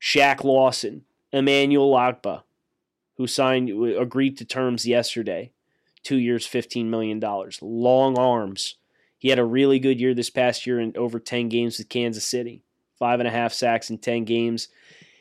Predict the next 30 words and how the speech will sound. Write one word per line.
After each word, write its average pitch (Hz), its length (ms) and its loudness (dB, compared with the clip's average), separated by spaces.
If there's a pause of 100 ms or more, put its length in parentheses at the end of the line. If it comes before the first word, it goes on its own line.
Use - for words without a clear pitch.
(100)
He, 131 500 2
like 120 380 0
Shaq 123 420 0
Lawson, 117 560 0
these 120 300 -4
are 110 280 -4 (140)
front 131 440 -2
side 123 380 0
of 110 100 -4
the 107 60 -4
set, 123 500 0 (960)
collapse 123 540 0
the 123 80 -2
line 113 260 0
of 101 80 -6
scrimmage, 135 680 0 (500)
and 113 180 -2
make 117 180 2
sure 123 280 -2
that 107 200 -8
you're 113 240 -6
dictating 120 680 -2 (1120)
the 127 80 -4
pace 139 580 0 (400)
and 120 220 -4
gaps, - 640 2
and 120 100 -6
you're 113 80 -2
controlling 117 640 0
gaps. - 500 -4